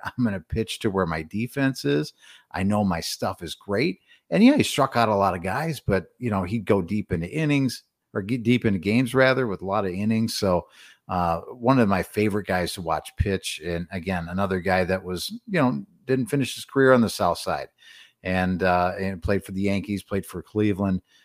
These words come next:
uh, but, uh, but definitely always a, a South Sider in,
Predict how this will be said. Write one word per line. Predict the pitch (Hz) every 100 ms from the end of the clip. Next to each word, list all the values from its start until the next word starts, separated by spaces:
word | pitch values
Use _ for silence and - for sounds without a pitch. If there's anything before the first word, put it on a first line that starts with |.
| _ -
uh, | 104 90 87 82
but, | 92 85 - -
uh, | 92 85 82
but | 92
definitely | 78 110 - 107 95 90 90
always | 95 92 80
a, | 87 82
a |
South | 80 - 90 -
Sider | 95 85 82 80
in, | 80